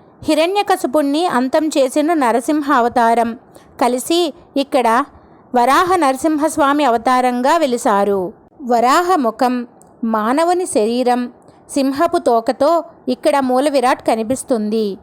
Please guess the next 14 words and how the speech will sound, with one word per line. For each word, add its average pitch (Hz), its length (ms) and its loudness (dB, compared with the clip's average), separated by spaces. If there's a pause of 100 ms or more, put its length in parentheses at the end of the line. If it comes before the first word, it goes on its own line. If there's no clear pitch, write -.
(480)
అసలు 269 320 0 (480)
నరసింహ 269 500 0 (160)
అవతారం 285 480 0 (120)
అంటేనే 262 460 0 (160)
ఉగ్రమూర్తి. 240 640 -2 (540)
దానికి 320 380 0
తోడు 269 280 2 (440)
మరో 285 180 2 (140)
ఉగ్ర 285 200 0 (100)
రూపమైన 294 520 0 (400)
వరాహమూర్తి 277 760 0 (280)
రెండూ 247 300 0 (140)
కలిసి 262 340 0 (100)
ఉంటే 262 340 0